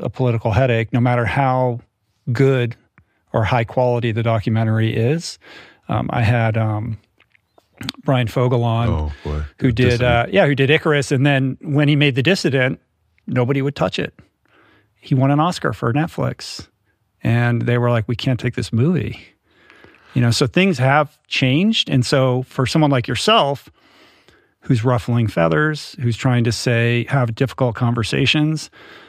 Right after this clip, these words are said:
Speaker 1: um, it feels like the streaming ecosystem isn't as hospitable as it once was, which makes, you know, kind of threading the needle even more difficult.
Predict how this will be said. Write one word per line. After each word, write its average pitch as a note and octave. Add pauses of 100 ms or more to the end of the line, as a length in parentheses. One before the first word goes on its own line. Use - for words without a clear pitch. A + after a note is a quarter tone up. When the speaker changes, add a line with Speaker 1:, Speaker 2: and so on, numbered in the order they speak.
(120)
Speaker 1:
um, A#2
it C3
feels C#3
like B2 (960)
the A#2+
streaming C#3+
ecosystem A#2+
isn't A#2+
as A2
hospitable A#2
as A2
it -
once A2
was, A#2+
which A2+
makes, A#2 (560)
you C3+
know, A2
kind B2
of A2
threading B2+
the A2+
needle A#2
even G#2+
more A2+
difficult. G2+